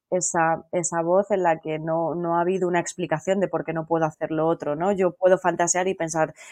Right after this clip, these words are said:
"Pues esto no puedo hacerlo porque no soy capaz de hacerlo, porque no soy suficiente, entonces por eso no puedo acceder a, a ello". Y también en base a algunas experiencias que, que hayan tenido, que hayan generado un impacto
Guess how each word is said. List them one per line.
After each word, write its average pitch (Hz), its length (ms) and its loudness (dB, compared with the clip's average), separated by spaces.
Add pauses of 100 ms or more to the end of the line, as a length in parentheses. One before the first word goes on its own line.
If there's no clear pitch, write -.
(140)
"Pues 175 200 2
esto 175 240 0
no 185 120 0
puedo 185 200 4
hacerlo 190 360 2
porque 180 240 2
no 170 100 -2
soy 175 180 -4
capaz 170 280 2
de 175 60 4
hacerlo, 196 400 0
porque 190 220 -6
no 165 100 -6
soy 175 140 -10
suficiente, 185 600 -4
entonces 170 240 -4
por 165 120 -2
eso 175 180 -2
no 175 120 -4
puedo 165 220 0
acceder 160 520 -8 (540)
a, 156 360 2 (120)
a 165 220 0
ello". 160 400 -2 (800)
Y 226 120 -2
también 226 500 4
en 208 140 4
base 202 360 4
a 196 280 8
algunas 196 420 2
experiencias 196 840 0
que, 180 300 -2
que 180 100 -2
hayan 175 280 -2
tenido, 180 480 -2
que 170 80 -6
hayan 165 180 0
generado 170 400 -4
un 175 80 -6
impacto 170 580 -6